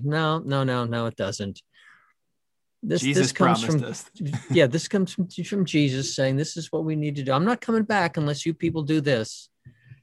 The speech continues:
Speaker 2: Yep.
Speaker 1: My hands are up in the air, throwing them up.
Speaker 2: I, I agree. I mean,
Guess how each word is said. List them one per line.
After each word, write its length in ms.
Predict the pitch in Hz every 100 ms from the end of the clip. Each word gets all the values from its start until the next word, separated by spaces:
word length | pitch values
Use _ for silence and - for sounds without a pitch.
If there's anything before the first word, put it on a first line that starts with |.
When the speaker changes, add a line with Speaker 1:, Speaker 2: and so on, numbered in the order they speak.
| -
Speaker 2:
Yep. 220 | 120 107 - _ _ _ - _ _ _ _ _ -
Speaker 1:
My 100 | 190
hands 240 | 208 220 196
are 40 |
up 100 | 185
in 60 | 165
the 80 | 156
air, 240 | 127 120
throwing 220 | 202 196
them 120 | 170 135
up. 160 | 117 _ _ _ _ _ _ _ _
Speaker 2:
I, 320 | 151 127 113 - -
I 160 | 156
agree. 500 | 175 156 180 190 139 - _ _ _ _
I 80 | 147
mean, 380 | 151 156 147